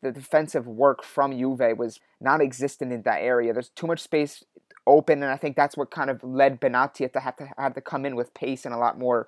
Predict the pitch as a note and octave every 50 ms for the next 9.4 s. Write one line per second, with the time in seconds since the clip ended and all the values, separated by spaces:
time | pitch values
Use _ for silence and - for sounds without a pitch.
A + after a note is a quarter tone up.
0 | _ - D#3 E3 E3+ C#3 C#3 C#3+ C3 - - C#3 B2+ B2+ C#3 - - D3+ C3+ B2
1 | - - C3+ C3 - - C#3 C3+ - B2+ - - D3+ C3 B2+ A#2+ - E3 B2+ A#2
2 | B2 - - D3 C#3+ C#3 C3+ B2+ B2+ C3+ C3+ C3+ A#2+ A#2+ A#2 - - A#2+ A2+ A2+
3 | - C3 A#2+ G#2+ - B2+ A#2+ A#2 A#2 C#3+ C#3 B2 B2 B2 A#2+ - C3+ C3+ C3+ -
4 | - - B2+ A#2+ - - - - - E3 D#3 D3 C3+ C3 B2+ - B2 C3+ C3 B2
5 | A#2+ C3 C3+ C3+ A#2+ B2+ A#2 A#2 A#2 - - D#3 C#3 C3+ - - A2+ - C3 -
6 | - - - A2 - A#2 A2 A2+ - - - - D3 D3 C#3 - - _ _ -
7 | - - _ _ - D3+ C#3 C#3 - D#3+ D3 - D3 C#3 - - - E3 E3 D#3+
8 | C#3 - D3 B2+ C3+ C3+ C#3 D3+ - D#3 C3 C#3 - - B2+ A#2 C3+ - - C#3
9 | C3 - C#3+ C#3 C#3+ C#3 C3 B2+